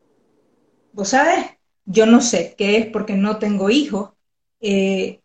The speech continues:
el que tu hija te diga eso, ¿no? "Me está pasando esto, lo ando pensando, se me viene".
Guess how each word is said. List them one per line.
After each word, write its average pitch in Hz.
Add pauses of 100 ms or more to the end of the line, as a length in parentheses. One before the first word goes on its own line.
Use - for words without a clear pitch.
(120)
el 220
que 214
tu 220
hija 247
te 214
diga 196
eso, 190
¿no? 202
"Me 226
está 208
pasando 226
esto, 240
lo 190
ando 214
pensando, 208
se 196
me 190
viene". 180